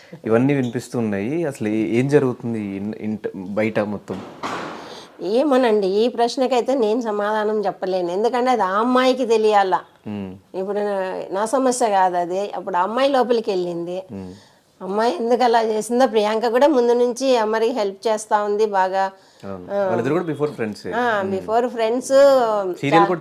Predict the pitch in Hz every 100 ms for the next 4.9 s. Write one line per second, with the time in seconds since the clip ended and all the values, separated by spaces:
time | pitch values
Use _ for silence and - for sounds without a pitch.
0 | 139 117 120 - 107 98 95 220 226 247
1 | 254 226 208 220 214 220 208 208 202 202
2 | 202 208 208 196 208 226 220 233 226 214
3 | 196 190 175 190 202 - 185 196 202 196
4 | 185 180 175 170 175 190 - 107 95